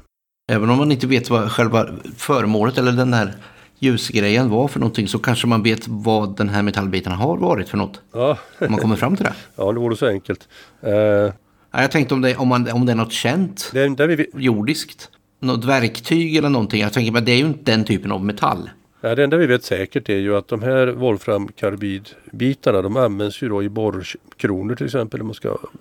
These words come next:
Speaker 2: borra djupt i marken eller i berg. De kan också sitta fast som, eh, tänder på, eh, grävmaskiner eller, eh, väghyvlar, vilket ju är en tanke här, va?
Speaker 1: Då låter det som att det skulle kunna ha trillat av från en väghyvel exempelvis.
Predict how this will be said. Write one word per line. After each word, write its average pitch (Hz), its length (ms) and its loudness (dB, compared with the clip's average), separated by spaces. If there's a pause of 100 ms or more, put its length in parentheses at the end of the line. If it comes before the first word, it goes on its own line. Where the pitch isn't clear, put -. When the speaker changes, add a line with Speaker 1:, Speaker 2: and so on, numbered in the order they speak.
(120)
Speaker 2:
borra 107 500 -2 (160)
djupt 104 420 -2
i 117 40 0
marken 110 400 -2
eller 113 180 -6 (260)
i - 120 -6
berg. 113 340 2 (360)
De - 60 -8
kan 135 120 2
också - 180 -2
sitta 143 220 0
fast 123 300 0
som, 110 360 0
eh, 110 120 0
tänder 98 560 -2
på, 104 520 -4
eh, 101 80 -4 (220)
grävmaskiner 110 1120 2
eller, 107 720 -2
eh, 98 60 -6 (120)
väghyvlar, 101 1200 2
vilket 117 320 -8
ju 120 80 -2
är 117 140 -4 (220)
en 123 140 -2
tanke 117 360 -2
här, 113 180 2
va? 123 180 -4 (120)
Speaker 1:
Då 104 180 2
låter 110 460 2
det 113 80 0
som 110 220 0
att 104 100 -2
det 104 120 -2
skulle 98 260 0
kunna 98 200 0
ha 95 100 0
trillat 92 320 -2
av 104 220 2
från 131 140 -2
en 120 80 2
väghyvel 101 540 0
exempelvis. - 640 -4